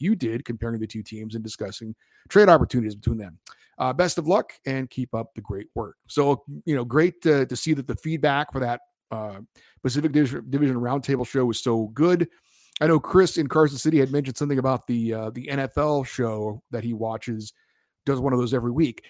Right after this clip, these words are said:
And that makes a lot of sense because you're playing a, you know, one team a week. So it, it, obviously to get the other host of, on from your opponent for that week,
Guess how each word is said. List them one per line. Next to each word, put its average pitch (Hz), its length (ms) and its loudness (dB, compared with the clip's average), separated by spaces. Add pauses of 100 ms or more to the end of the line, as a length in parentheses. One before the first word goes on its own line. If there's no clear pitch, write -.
And 180 120 0
that 233 100 0
makes 208 200 4
a 160 40 2
lot 147 140 2
of 127 80 -2
sense - 400 2
because 135 480 0
you're 131 100 -2
playing 151 500 0 (200)
a, 131 240 -4
you 151 80 0
know, 117 80 -2
one 156 300 2
team 175 260 2
a 127 60 4
week. 226 280 2
So 123 280 -2
it, 123 180 -6 (120)
it, 120 120 -10 (260)
obviously 139 380 0
to 127 60 -8
get 143 200 -2
the 127 240 -14
other 135 180 0
host 147 280 0
of, 127 340 2
on 143 240 0
from 127 180 -4
your 131 140 -2
opponent 139 400 0
for 135 100 -6
that 107 160 -6
week, 104 320 -14